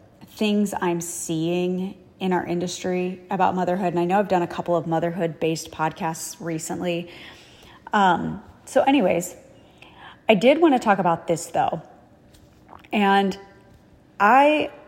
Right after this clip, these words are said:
oftentimes come in here and I talk about things that I see in content or that I read in emails by other people in the industry. And I'm basically offering, like,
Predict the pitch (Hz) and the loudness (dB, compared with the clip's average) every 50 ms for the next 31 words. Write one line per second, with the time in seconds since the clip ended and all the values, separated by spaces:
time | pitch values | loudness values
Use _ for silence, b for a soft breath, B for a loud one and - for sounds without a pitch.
0 | - - _ _ - - 190 196 190 - 202 190 185 - 185 175 170 180 180 180 | -20 -20 _ _ 2 4 4 4 4 0 -2 -2 -2 -2 0 0 0 0 0 -2
1 | 180 - - - 196 180 180 175 175 180 170 170 175 175 185 190 185 - - 190 | -4 -6 -6 -4 -2 0 0 -2 -2 -2 0 2 4 4 4 4 2 0 -2 0
2 | 185 175 175 180 175 - - - 220 - 233 196 190 180 - - - - 185 180 | 0 2 0 0 -2 -4 -4 -4 -2 0 2 4 4 4 4 0 -2 -2 0 0
3 | 175 175 180 185 180 - - 190 175 170 165 170 165 - - - - 170 175 180 | 2 0 0 -2 -4 -2 -2 2 2 2 2 2 -2 -8 -8 -6 -2 -2 0 0
4 | 180 180 - 175 175 170 170 - - 170 170 165 165 - - - 170 170 - - | 0 0 0 -2 -4 -4 -4 -4 -4 -2 -2 -2 -2 -2 -2 0 0 0 0 0
5 | 165 170 165 175 165 160 160 151 170 180 190 180 185 180 185 175 170 170 170 170 | -4 -2 2 2 2 2 2 0 0 -2 0 0 -2 -2 -2 -2 -2 0 0 2
6 | 170 170 165 165 170 - - 170 - - 180 175 185 180 - 185 170 - 180 175 | 2 2 0 0 -2 -2 -2 -2 0 0 0 0 0 -2 -2 -4 -2 -2 -2 -2
7 | 175 - - 170 170 170 170 - - - 170 165 165 165 165 165 B B B B | 0 -2 -4 -4 -4 -4 -6 -6 -4 -2 -2 0 0 -2 -4 -6 B B B B
8 | B B B B B B - 180 180 175 180 165 185 190 233 - - 302 294 - | B B B B B B 0 2 4 4 4 4 2 2 2 0 -2 -4 -2 0
9 | 285 277 269 269 - - - 202 185 180 185 185 - 196 190 185 180 185 185 175 | 0 0 0 0 -4 -2 2 4 4 4 4 2 -2 0 0 2 2 0 2 4
10 | 180 175 170 - | 4 2 2 0